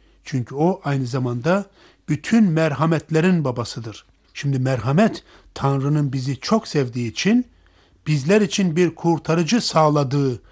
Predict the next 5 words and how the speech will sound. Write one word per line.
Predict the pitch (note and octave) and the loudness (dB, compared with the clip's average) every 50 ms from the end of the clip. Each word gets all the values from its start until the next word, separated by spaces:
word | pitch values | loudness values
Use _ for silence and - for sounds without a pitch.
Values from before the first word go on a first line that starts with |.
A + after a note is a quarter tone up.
| _ _ _ _ | _ _ _ _
Çünkü | - A#3+ C4 B3+ - A#3 E3+ - - - - - - _ - | 2 4 4 4 4 2 0 0 -2 -10 -20 -20 -12 _ -4
bizi | E3 D#3+ G3 G3+ D#3 - - | -2 -2 -2 -2 -2 -2 0
başka | D#3 D#3+ D3 - - - - G#3+ | 0 0 0 -2 -6 -2 -2 -2
hiçbir | E3+ - - C4 C4 - - - _ - F#3+ F3+ | 0 2 4 4 4 2 -2 -8 _ -2 -2 -2
şekilde | - - - E3+ - - F3+ F3+ E3 E3+ F#3 E3+ - | -2 -2 -4 -4 -2 0 -2 0 2 2 0 0 0